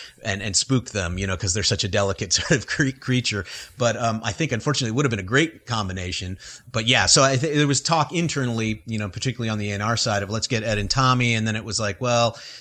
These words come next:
then they'll ban, we'll want, you know, should they, we bring him to New York? Should we leave him in Minneapolis?" And it ended up kind of being one of those situations where it's like, "Well, we'll split the difference here and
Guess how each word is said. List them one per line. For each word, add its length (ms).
then 180
they'll 140
ban, 360
we'll 220
want, 280
you 100
know, 80
should 160
they, 80
we 220
bring 180
him 120
to 100
New 100
York? 280
Should 140
we 60
leave 200
him 100
in 100
Minneapolis?" 600
And 100
it 80
ended 220
up 160
kind 180
of 60
being 220
one 120
of 80
those 140
situations 500
where 80
it's 100
like, 140
"Well, 180
we'll 120
split 300
the 60
difference 380
here 200
and 100